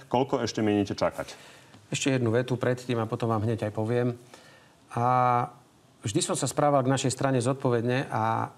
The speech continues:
Speaker 2: hoď sme mali určité názorové rozdiely a konflikty možno aj pred voľbami a boli náznaky, veď pamätáte si tie diskusie, som urobil všetko preto, aby strana dosiahla najlepší výsledok. Dal som sa, e, a prijal som pozíciu, e,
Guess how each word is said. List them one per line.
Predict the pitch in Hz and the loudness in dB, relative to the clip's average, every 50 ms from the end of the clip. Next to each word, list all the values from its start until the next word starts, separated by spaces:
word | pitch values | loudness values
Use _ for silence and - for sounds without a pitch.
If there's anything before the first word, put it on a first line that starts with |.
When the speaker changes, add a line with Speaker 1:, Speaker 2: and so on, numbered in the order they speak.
| - _ _ - _ _ | -20 _ _ -20 _ _
Speaker 2:
hoď | - - 147 160 147 | -4 -2 -2 2 2
sme | 147 139 | 2 4
mali | 131 139 143 143 135 | 4 4 2 2 2
určité | 139 131 - 135 123 127 123 120 | 0 0 -2 -2 0 0 0 2
názorové | 127 131 127 135 123 123 120 120 117 | 0 0 2 2 2 2 4 4 2
rozdiely | 117 113 127 127 120 123 127 120 117 117 113 | 2 2 2 0 2 2 0 2 2 2 0
a | 110 107 | 0 0
konflikty | - 127 127 127 127 113 - - | 0 -2 0 0 -2 -2 0 0
možno | 117 120 123 113 113 117 | 0 2 2 2 2 0
aj | 110 - | 0 0
pred | 120 127 123 | 0 0 0
voľbami | 120 117 107 110 110 107 113 117 | 2 0 2 2 2 2 2 0
a | 110 104 | 0 2
boli | 113 127 120 | 2 2 2
náznaky, | 110 110 113 110 117 117 104 - 110 104 | 2 2 2 2 2 0 0 0 -4 -4
veď | 98 | 0
pamätáte | - 113 110 107 104 107 98 - | 0 0 0 2 0 -2 -2 -2
si | 104 - | -6 -8
tie | - - 113 | -6 -8 -6
diskusie, | 110 110 - - 113 - - - - - 131 - - - - - - - - - - - | -4 -6 -6 -6 -8 -8 -8 -8 -8 -10 -10 -14 -20 -20 -20 -20 -20 -20 -20 -20 -20 -14
som | - - - 127 | -6 -2 0 2
urobil | 131 127 123 120 | 2 4 2 2
všetko | 110 - 180 175 - 139 127 | 0 0 -2 -2 -2 -2 -2
preto, | 131 135 131 131 120 113 | 0 -2 0 2 2 2
aby | 110 107 113 | 2 2 0
strana | 107 - - - 113 113 110 | -2 -4 -4 -2 -2 0 0
dosiahla | 110 110 107 - 113 110 107 110 107 | 0 -2 -2 -2 -2 -2 0 0 0
najlepší | 110 110 113 117 110 - 117 | 0 0 0 -2 -2 -2 -4
výsledok. | 107 110 107 - 120 117 117 123 127 127 123 | -4 -4 -2 -2 -2 0 0 0 0 0 0
Dal | 120 120 123 | 0 0 0
som | - 127 120 | 0 -2 -2
sa, | 110 - 117 113 | 0 0 0 0
e, | 113 110 113 123 123 135 143 120 123 117 113 113 113 113 - - - - - - | 0 0 0 -2 -2 -4 -4 -4 -2 -2 -2 -2 -2 -4 -8 -12 -20 -20 -20 -10
a | - - | -6 -4
prijal | 104 127 135 135 120 | 0 2 4 4 4
som | - - 127 | 4 2 0
pozíciu, | 110 127 113 110 120 104 - 127 120 117 | 2 2 2 2 0 0 0 0 0 0
e, | 117 117 | 0 -2